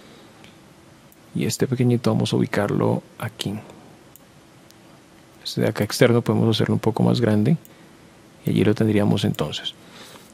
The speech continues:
¿Listo? Y vamos entonces a hacer el análisis hacia adelante, simplemente la posición. Y allí lo tenemos.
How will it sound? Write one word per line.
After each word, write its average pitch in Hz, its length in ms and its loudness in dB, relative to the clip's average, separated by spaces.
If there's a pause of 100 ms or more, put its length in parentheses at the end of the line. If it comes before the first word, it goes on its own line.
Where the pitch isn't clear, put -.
(120)
¿Listo? 143 360 2 (2500)
Y 135 100 6
vamos 139 180 2
entonces 120 320 6
a - 20 6
hacer 107 200 2
el 110 100 4
análisis 107 420 4
hacia 104 160 4
adelante, 123 380 4
simplemente 107 440 2
la 101 80 0
posición. - 480 -6 (4000)
Y 123 60 6
allí 104 140 2
lo 98 80 -2
tenemos. 143 400 0